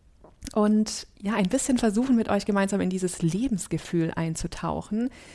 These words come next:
Das ist ein ganz starkes Gefühl, das sich mir immer vermittelt, wenn ich mich mit Schubert beschäftige.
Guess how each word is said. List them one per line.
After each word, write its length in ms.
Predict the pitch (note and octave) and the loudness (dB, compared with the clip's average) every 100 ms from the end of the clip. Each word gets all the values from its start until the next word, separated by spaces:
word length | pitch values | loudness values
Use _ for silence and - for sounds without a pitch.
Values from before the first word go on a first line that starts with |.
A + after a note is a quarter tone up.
| - - - - - - | -20 -20 -20 -20 -20 -8
Das 160 | - B3 | -4 0
ist 80 | |
ein 120 | C4+ A#3 | 2 4
ganz 200 | C#4 - | 2 2
starkes 360 | A#3+ B3+ - | 2 2 0
Gefühl, 500 | A3 - B3+ B3 A#3 | -2 0 2 6 6
das 200 | F#3+ G3+ | 4 2
sich 180 | G#3 - | -2 -2
mir 200 | G3+ G3 | 0 2
immer 260 | G3 A3 G#3+ | 2 0 0
vermittelt, 840 | G#3+ F#3+ G3 - F#3+ G#3 - - | 0 0 0 -2 -2 -2 -6 -6
wenn 260 | E3 F#3+ G3+ | 0 0 0
ich 200 | F#3 - | -4 -2
mich 240 | F3 - | -4 -4
mit 280 | F3 E3+ - - | -6 -6 -10 -16
Schubert 480 | - A#3 A3 D3 | -8 -4 -2 -2
beschäftige. 840 | - - - C#3+ - D3+ D3+ D#3 | -6 -10 -8 -10 -10 -8 -8 -8